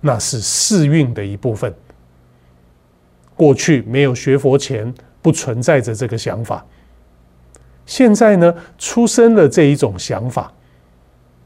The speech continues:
晚上睡着了，或是死亡了，这种想法也就消失了。所以呢，五蕴法消失后，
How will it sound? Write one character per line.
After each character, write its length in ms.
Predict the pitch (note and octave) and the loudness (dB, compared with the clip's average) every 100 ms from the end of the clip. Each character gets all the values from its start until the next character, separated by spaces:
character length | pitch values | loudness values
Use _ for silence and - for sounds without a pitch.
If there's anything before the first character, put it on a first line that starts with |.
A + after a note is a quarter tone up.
| _ _ _ _ - | _ _ _ _ -6
晚 200 | G#2+ F2 | -6 -2
上 220 | D3+ C3 | -2 0
睡 200 | - D3+ | 2 2
着 300 | C3 A2+ C#3+ | 2 2 2
了， 160 | C#3 - - _ _ | 2 -2 -20 _ _
或 180 | - D3+ | -2 2
是 220 | C#3 - | 2 0
死 380 | C3+ - - A2 | -4 -4 -6 -8
亡 360 | G2+ G#2 A2+ E3 | -8 -6 -2 2
了， 160 | G3 - - _ _ _ | 2 0 -20 _ _ _
这 200 | - D#3 | 0 2
种 180 | C#3 A#2 | 2 -4
想 240 | - C3 | -2 -2
法 220 | D3 C3+ C#3+ | 0 0 0
也 120 | A#2+ | -2
就 160 | G#2+ | -2
消 380 | D3 - G3 G#3 | -2 2 2 4
失 320 | G#3 - A3+ | 0 -2 2
了。 160 | A3+ - - _ _ _ _ _ _ _ _ _ _ _ _ _ | 2 0 -4 _ _ _ _ _ _ _ _ _ _ _ _ _
所 380 | - - A#2+ A2+ | -12 -8 -4 -4
以 160 | A2+ G2+ | -4 -6
呢， 260 | A2+ B2+ - - - | -6 -6 -8 -20 -6
五 200 | D#3+ C#3 | 0 2
蕴 240 | F3 B3 F#3 | 4 4 2
法 240 | C#3 A#2 | -2 -4
消 240 | - F3+ | 0 2
失 240 | F3+ - G3 | 2 2 -2
后， 320 | - A#3+ - | 0 0 -2